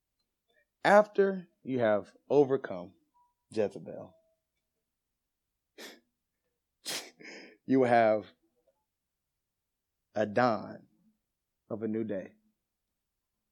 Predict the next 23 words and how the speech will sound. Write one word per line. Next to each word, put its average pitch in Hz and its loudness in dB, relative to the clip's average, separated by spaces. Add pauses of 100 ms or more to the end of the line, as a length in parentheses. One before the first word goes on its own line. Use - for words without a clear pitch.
(600)
It 117 -2
would 113 0
be 113 2
the 104 -4
dawn 131 0 (640)
of 104 -6
a - -6
new 113 0
life. 110 4
That's 113 -2
what 117 -4
the 131 -2
morning 143 -2
star 110 -2
means, 101 -8
is 104 -12
dawn. 104 -6 (720)
It's - -4
like 117 -2
a - -20
fresh 120 -4 (960)
l-, 107 -6
look 147 4